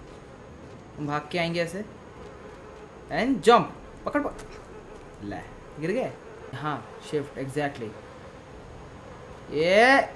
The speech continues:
ये। करते हैं जंप, इसको उठा लो।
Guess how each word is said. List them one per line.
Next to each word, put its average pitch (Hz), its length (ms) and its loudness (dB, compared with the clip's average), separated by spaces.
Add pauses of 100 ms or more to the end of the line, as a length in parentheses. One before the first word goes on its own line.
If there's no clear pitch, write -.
ये। 208 440 10 (3000)
करते 143 200 2
हैं 143 60 4
जंप, 143 140 4
इसको 151 180 0
उठा 175 180 6
लो। 131 120 4